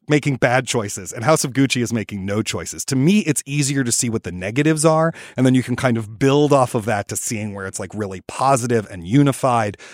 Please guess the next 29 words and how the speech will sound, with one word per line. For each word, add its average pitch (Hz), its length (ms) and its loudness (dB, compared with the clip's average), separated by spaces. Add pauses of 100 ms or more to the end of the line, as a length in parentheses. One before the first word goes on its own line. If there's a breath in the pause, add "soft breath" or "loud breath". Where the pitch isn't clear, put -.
(100)
The 113 80 0
ideas 110 600 2
go 117 180 2
together, 117 380 0
or 123 160 2
if - 80 0
they 95 140 -6 (100)
don't 127 240 2
go 143 160 6
together, 143 340 4
it's 110 200 -6
for 104 320 -2 (240)
a, 104 200 -6
an 107 120 -4
ob-, 104 240 -4
a 120 80 -6
clear 107 340 -4
reason 127 540 -2
that 123 120 -4
supports - 440 -8
the 92 80 -12
themes 92 340 -12
of 76 120 -18
the 76 60 -16
material 67 460 -14
or - 80 -20
whatever. - 320 -20
So - 140 0
that, 156 120 4